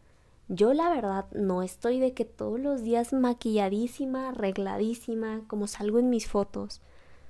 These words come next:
Soy una persona normal que le encanta andar en pants, le encanta echar la flojera,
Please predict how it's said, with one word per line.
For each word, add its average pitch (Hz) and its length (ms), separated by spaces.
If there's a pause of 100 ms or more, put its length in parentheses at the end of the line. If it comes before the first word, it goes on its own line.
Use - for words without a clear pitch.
(540)
Soy 202 200
una 208 160
persona 196 400
normal 220 640
que 226 100
le 214 100
encanta 190 400
andar 214 240
en 208 120
pants, 202 520
le 208 100
encanta 190 360
echar 208 240
la 214 140
flojera, 196 600